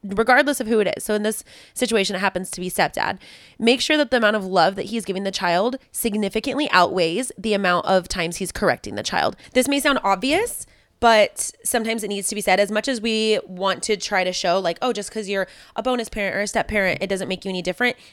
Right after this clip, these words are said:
it really is different. And it is a completely different role that you're playing in that child's life, even if you are playing another mom role or another dad role. It still is different. And part of that, in my experience, comes with the need to show the child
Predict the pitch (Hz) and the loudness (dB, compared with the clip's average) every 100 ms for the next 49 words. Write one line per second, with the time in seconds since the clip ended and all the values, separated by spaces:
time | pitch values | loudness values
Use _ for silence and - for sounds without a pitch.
0 | _ 262 240 320 359 - - 214 196 170 | _ -2 0 0 -2 -4 -2 0 0 0
1 | 123 - - - _ 220 208 190 - - | -4 -6 -10 -12 _ 0 0 -2 -10 -20
2 | - - 247 214 233 214 202 208 - 208 | -4 2 4 4 2 2 -4 -6 -8 -8
3 | 190 196 175 175 160 165 156 143 165 170 | -6 -4 -4 -4 -4 -2 -2 -2 -2 -4
4 | 165 165 165 143 139 151 - - 151 143 | -4 -6 -6 -6 -4 -6 -4 -4 -2 -2
5 | 160 160 151 254 - - - - - 247 | -2 0 0 0 -4 -20 -20 -10 0 2
6 | 254 214 208 202 208 185 175 170 180 180 | 2 2 2 2 0 -2 -2 -2 0 0
7 | 170 165 135 180 170 170 165 185 208 180 | 0 -4 -4 -4 -4 -4 -6 -4 -2 -2
8 | 175 151 - 202 - 240 233 233 170 175 | 0 -2 -2 -4 -4 -2 0 0 -2 -4
9 | - 110 - - - - - 226 240 - | -2 -6 -8 -14 -18 -20 -6 -2 -2 -2
10 | 226 233 285 240 185 160 180 - 190 170 | 2 4 4 0 0 2 4 2 -2 0
11 | 165 165 - 175 170 220 285 - - _ | -2 -2 -6 -6 -4 -2 -4 -8 -16 _
12 | _ _ _ - 220 196 233 214 196 185 | _ _ _ -2 0 0 -2 -2 2 2
13 | - 165 202 190 175 180 196 - - - | 0 -4 -2 -2 -4 -4 -4 -4 -6 -6
14 | 196 - - 180 190 196 202 - 170 170 | -4 -2 2 4 4 2 -2 -2 0 2
15 | 170 | 0